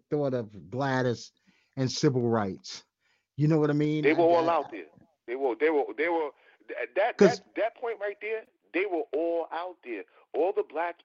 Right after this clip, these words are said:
Speaker 2: entertainers and the shit they had to go through to perform in places and to do certain things, that is a fact. And I, I,
Speaker 1: Oh,
Speaker 2: I
Speaker 1: no,
Speaker 2: will,
Speaker 1: no,
Speaker 2: I will
Speaker 1: no.
Speaker 2: give them
Speaker 1: I
Speaker 2: that.
Speaker 1: didn't say, I didn't say that they didn't suffer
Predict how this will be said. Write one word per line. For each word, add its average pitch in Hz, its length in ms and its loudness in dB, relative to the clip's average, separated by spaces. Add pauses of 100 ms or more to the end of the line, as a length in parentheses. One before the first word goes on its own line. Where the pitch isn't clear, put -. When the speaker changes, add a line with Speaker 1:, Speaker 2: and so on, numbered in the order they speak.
Speaker 2:
entertainers 147 680 -8
and 120 80 -14
the 104 80 -10 (100)
shit 165 140 -4
they 151 80 -2
had 147 200 2
to 123 60 -6
go 147 300 -6
through 120 180 -12 (500)
to 135 80 -4
perform 170 500 0
in 175 100 -10
places 175 480 -4
and 131 100 -8
to 185 80 -6
do 165 240 -10
certain 160 280 4
things, 160 320 -4 (680)
that - 140 8
is 208 160 6
a 123 60 0
fact. - 400 -2 (720)
And 127 140 -2
I, 139 40 2
I, 135 240 -2
Speaker 1:
Oh, 240 80 12
Speaker 2:
I - 20 12
Speaker 1:
no, 233 160 12
Speaker 2:
will, - 20 12
Speaker 1:
no, 220 120 10
Speaker 2:
I 214 60 12
will 208 80 10
Speaker 1:
no. - 100 4
Speaker 2:
give 165 280 -4
them 156 100 0
Speaker 1:
I 202 40 0
Speaker 2:
that. 262 100 0
Speaker 1:
didn't 233 120 -6
say, 202 340 4 (340)
I 165 100 0
didn't 233 160 4
say 196 160 4
that 156 200 2
they 156 120 4
didn't 139 220 0
suffer - 420 -2